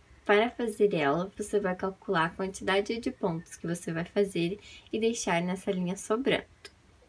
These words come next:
Pra fazer esse passo, você já deve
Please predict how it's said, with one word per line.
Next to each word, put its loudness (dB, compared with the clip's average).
Pra 4
fazer 8
esse 0
passo, 2
você 2
já 6
deve 0